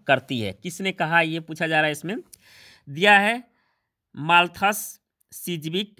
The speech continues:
एडवर्ड वीट या डाल्टन। इसका राइट आंसर हो जाएगा डी, इसमें डाल्टन। क्वेश्चन नंबर पाँच है, विश्व के कुल क्षेत्रफल में कितना प्रतिशत भाग लगभग निर्जन है? विश्व के क्षेत्रफल में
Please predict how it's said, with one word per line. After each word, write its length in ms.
एडवर्ड 460
वीट 320
या 160
डाल्टन। 560
इसका 260
राइट 320
आंसर 220
हो 60
जाएगा 300
डी, 220
इसमें 420
डाल्टन। 720
क्वेश्चन 260
नंबर 240
पाँच 340
है, 300
विश्व 540
के 200
कुल 320
क्षेत्रफल 640
में 200
कितना 480
प्रतिशत 460
भाग 380
लगभग 540
निर्जन 600
है? 180
विश्व 400
के 160
क्षेत्रफल 540
में 280